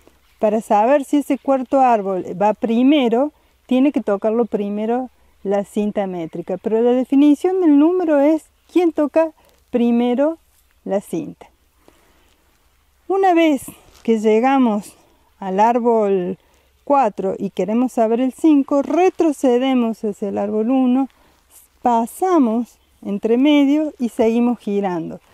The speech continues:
Siempre vamos a tener que ir y volver porque la cinta tiene el obstáculo del árbol. ¿Cómo no hacemos para no perdernos?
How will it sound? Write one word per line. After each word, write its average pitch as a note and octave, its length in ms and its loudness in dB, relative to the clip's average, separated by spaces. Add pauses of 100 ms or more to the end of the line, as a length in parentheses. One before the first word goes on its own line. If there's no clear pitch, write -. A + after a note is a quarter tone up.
(180)
Siempre E4 400 0
vamos C#4+ 280 2
a A#3 60 0
tener B3 360 -2
que A#3+ 280 2
ir C4 280 0
y A#3+ 100 -2
volver G#3+ 640 0 (360)
porque C4+ 540 0
la G3 160 -4
cinta C4 600 0 (120)
tiene G#3+ 240 -4
el A3+ 80 -2
obstáculo A#3 640 0
del F3+ 160 -2
árbol. G3 400 0 (1600)
¿Cómo G4+ 240 0
no D#4+ 260 4
hacemos D4+ 560 0
para B3 240 0
no C4+ 160 2
perdernos? B3+ 880 0